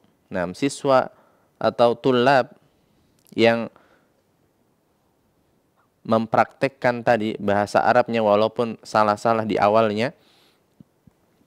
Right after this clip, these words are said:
dengan berjalannya waktu, maka praktek bahasa Arabnya semakin, semakin baik,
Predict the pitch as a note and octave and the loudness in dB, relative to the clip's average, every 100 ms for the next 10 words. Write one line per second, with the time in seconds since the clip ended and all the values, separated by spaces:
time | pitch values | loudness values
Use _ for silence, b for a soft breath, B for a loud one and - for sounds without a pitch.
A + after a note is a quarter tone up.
0 | _ _ _ _ _ _ _ G#2 A2+ A2+ | _ _ _ _ _ _ _ -2 0 2
1 | G#2+ G#2 G#2 G2+ G2+ G2 - C#3 C#3 _ | 2 4 2 2 0 -2 -2 -6 -6 _
2 | b b b - G#2 - C3 - - A2+ | b b b -6 -4 0 -2 -2 -2 0
3 | - B2 A2+ G#2 G#2 G#2 G2 G#2+ B2 B2+ | 0 -6 -4 -4 -2 0 2 2 -2 -8
4 | G#2+ G2 B2 C#3 b b b b b _ | -6 -6 -6 -10 b b b b b _
5 | - A2+ G#2+ A2+ G#2 G#2 A#2+ D#3+ | -8 -4 -4 -4 0 2 4 2